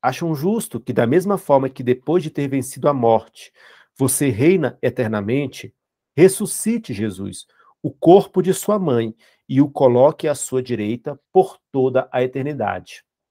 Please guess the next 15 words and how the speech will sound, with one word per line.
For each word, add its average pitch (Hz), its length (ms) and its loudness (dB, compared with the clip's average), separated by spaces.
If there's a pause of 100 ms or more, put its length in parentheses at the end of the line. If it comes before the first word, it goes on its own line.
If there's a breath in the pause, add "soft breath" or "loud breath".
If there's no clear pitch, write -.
(760)
Ele 139 220 0
concordou, 139 800 0 (340)
e 123 160 -2
ato 127 320 0
contínuo, 139 720 -8 (300 soft breath)
o 131 140 0
arcanjo 160 480 -2
Miguel 131 480 0
apresentou 147 640 -2
a 139 80 6
alma 156 280 4
de 147 120 -8
Maria 131 480 -4
ao 127 160 -2
Senhor. 107 480 -8